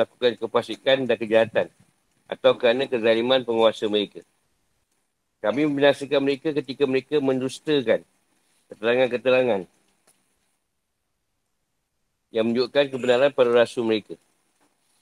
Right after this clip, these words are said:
Mereka sama sekali tidak mempercayai. Dan ini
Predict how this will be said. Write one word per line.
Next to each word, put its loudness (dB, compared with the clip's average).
Mereka -4
sama 4
sekali 0
tidak 0
mempercayai. 0
Dan -2
ini 0